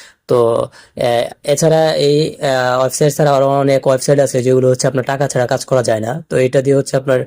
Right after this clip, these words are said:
আহ, মোটামুটি কাজ করা যায়। তো ধরেন আপনার অনেকগুলো ইমেল আছে, তো একটা ইমেল, আহ, log out করে আপনি আরেকটা ইমেল, আহ, সাইন ইন করতে পারবেন। এই যেখানে log out অপশন আছে, তো এটার যদি এনার্জি শেষ হয়ে যায়, তা আপনি অন্য একটা ইমেল দিয়ে log in করতে পারেন।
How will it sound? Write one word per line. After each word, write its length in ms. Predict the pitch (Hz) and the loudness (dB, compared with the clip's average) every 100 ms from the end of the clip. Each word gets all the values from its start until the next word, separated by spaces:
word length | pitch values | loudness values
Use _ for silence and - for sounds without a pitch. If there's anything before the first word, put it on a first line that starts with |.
| - - - | -8 -20 -12
আহ, 600 | 131 120 113 110 120 123 | -4 -2 -2 -4 -6 -4
মোটামুটি 320 | 127 131 131 135 | -2 0 0 0
কাজ 200 | 135 - | -2 0
করা 200 | 143 123 | 0 2
যায়। 260 | 117 127 | 0 -2
তো 160 | - 127 | -2 0
ধরেন 220 | 131 131 | 2 2
আপনার 240 | 131 135 | 0 2
অনেকগুলো 340 | 139 135 135 143 | 2 2 2 4
ইমেল 200 | 143 131 | 4 4
আছে, 340 | 123 127 123 | 2 0 -4
তো 120 | - | -2
একটা 260 | 123 120 139 | -2 0 0
ইমেল, 320 | 135 135 139 147 - - | 2 2 0 -4 -18 -8
আহ, 160 | 131 123 | -4 0
log 300 | 123 131 135 | 2 4 2
out 100 | - | 2
করে 180 | 135 131 | 0 0
আপনি 160 | 131 | 0
আরেকটা 240 | 131 127 131 | -2 0 0
ইমেল, 220 | 127 127 | 0 -2
আহ, 1080 | 135 123 117 123 - - - - 147 147 143 | -2 0 0 -2 -6 -14 -18 -10 -8 -6 -6
সাইন 200 | 147 135 | -2 -2
ইন 80 | 131 | -2
করতে 220 | 131 127 | -2 0
পারবেন। 260 | 123 123 | 0 0
এই 60 | 120 | -2
যেখানে 260 | 123 127 123 | -2 -2 -2
log 140 | 127 | 2
out 220 | 131 131 - - - | 2 0 -4 -12 -2
অপশন 320 | 127 - 139 | -2 0 0
আছে, 320 | 127 - 120 - - - | 0 -2 -4 -6 -16 -4
তো 80 | 127 | -2
এটার 220 | 123 127 | 0 0
যদি 180 | 135 135 | 2 2
এনার্জি 360 | 131 127 131 | 2 0 -2
শেষ 320 | - 127 120 | -2 -4 0
হয়ে 80 | 143 | 2
যায়, 140 | 147 143 | 2 2
তা 140 | 135 | -2
আপনি 220 | 123 127 | -2 -2
অন্য 200 | 127 135 | 0 0
একটা 160 | 127 131 | -2 -2
ইমেল 200 | 123 120 | -2 -2
দিয়ে 120 | 127 | 0
log 200 | 123 123 | 0 0
in 60 | 123 | -2
করতে 220 | 113 123 | -2 0
পারেন। 200 | 117 | 0